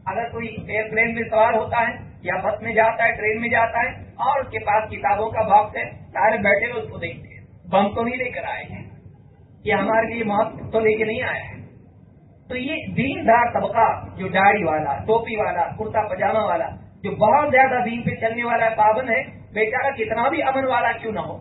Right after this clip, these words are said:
کسی سے جھگڑا نہیں کرتا ہو، تب بھی آج دیکھ کر لوگ یہ سمجھتے ہیں جتنا دین کا پابند ہوگا اتنی بڑی مصیبت ہوگا۔ کیوں؟ اس لیے کہ انہوں نے جو گارب پہنا، اسامہ بن لادن ہو یا ابو بکر، بکر بغدادی ہو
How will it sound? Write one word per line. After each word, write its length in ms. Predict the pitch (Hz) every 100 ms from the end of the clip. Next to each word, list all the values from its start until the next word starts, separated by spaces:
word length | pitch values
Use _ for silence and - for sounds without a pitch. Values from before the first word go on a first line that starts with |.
| - - - - - - _
کسی 360 | 233 254 269 254
سے 40 |
جھگڑا 360 | 202 208 254 254
نہیں 100 | 254
کرتا 280 | 247 240 254
ہو، 280 | 247 247
تب 280 | - 196 196
بھی 320 | - 277 - - - - -
آج 240 | 175 196 220 180
دیکھ 280 | 202 233 -
کر 60 | 214
لوگ 220 | 208 214
یہ 100 | 220
سمجھتے 380 | 214 220 240 320
ہیں 100 | - - -
جتنا 320 | 165 175 180 170
دین 180 | 165 180
کا 80 |
پابند 380 | 170 165 165 202
ہوگا 200 | 196 214
اتنی 500 | 233 - 202 170 202
بڑی 180 | 190 180
مصیبت 420 | - - - -
ہوگا۔ 240 | - - - - - - - -
کیوں؟ 200 | 220 254 - - - - -
اس 180 | - -
لیے 280 | 254 247
کہ 80 | 226
انہوں 200 | 226 269
نے 160 | 330 320
جو 100 | 233
گارب 400 | 202 208 240 -
پہنا، 260 | 170 202 208 - - - - - - -
اسامہ 400 | 214 - 233 220
بن 200 | 214 185
لادن 360 | 180 196 226
ہو 260 | 226 262 294 - -
یا 140 | - 196
ابو 180 | 214 220
بکر، 280 | 208 220 220
بکر 260 | 180 214
بغدادی 500 | 175 170 185 190 247
ہو 260 | 240 262 269